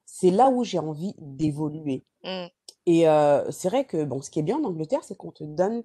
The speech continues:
Speaker 1: euh, ta chance. C'est vrai qu'on m'a donné ma chance. J'ai commencé à, à travailler sur les comptoirs make-up, où vraiment j'ai commencé, on va dire, à apprendre de manière plus professionnelle,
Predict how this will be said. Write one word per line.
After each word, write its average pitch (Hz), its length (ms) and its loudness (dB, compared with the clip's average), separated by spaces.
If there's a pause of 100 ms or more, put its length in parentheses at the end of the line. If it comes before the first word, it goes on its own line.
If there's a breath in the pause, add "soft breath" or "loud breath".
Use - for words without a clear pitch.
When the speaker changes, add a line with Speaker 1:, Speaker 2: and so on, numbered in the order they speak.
(140)
Speaker 1:
euh, 147 280 2
ta 196 200 -2
chance. - 460 -12 (120)
C'est - 140 -16
vrai 175 100 -4
qu'on 180 120 -12
m'a 139 160 -6
donné 147 200 -10
ma 143 180 -8
chance. 151 360 -8
J'ai 147 100 -10
commencé 139 540 -6
à, 156 100 0
à - 300 -8
travailler 143 720 -4
sur 151 160 -10
les 127 80 -6
comptoirs 160 360 -12
make-up, 156 440 -6 (420 soft breath)
où 151 100 -6
vraiment 233 300 0
j'ai 254 120 0
commencé, 175 320 -6
on 214 40 -6
va 170 80 -6
dire, 185 160 -6
à 151 100 -2
apprendre 190 280 -6
de 165 80 -4
manière 147 280 -4
plus - 180 -20
professionnelle, 156 920 -4